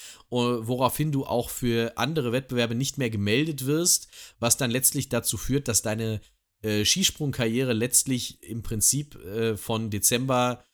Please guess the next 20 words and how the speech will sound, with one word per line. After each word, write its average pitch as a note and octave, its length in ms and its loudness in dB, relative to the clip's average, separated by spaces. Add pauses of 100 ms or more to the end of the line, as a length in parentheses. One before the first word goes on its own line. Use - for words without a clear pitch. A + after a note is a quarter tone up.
(120)
sechsundachtzig A#2 1000 0
bis A2+ 220 2
Januar A2+ 400 0
neunundachtzig A2 720 -2
geht A2+ 280 -2
und G2 240 -8
das - 280 2
war G#2+ 340 -2
es - 280 2
dann D#2+ 300 -4
auch. F2+ 440 0 (120)
Obwohl E3+ 520 6 (140)
es C3 200 6
tatsächlich C#3+ 500 0
sogar A#2 680 0 (120)
eine, G2+ 640 -2
eine F#2 320 -4
Initiative A#2+ 640 -2
gibt, D3+ 240 -4
um A#2 320 -4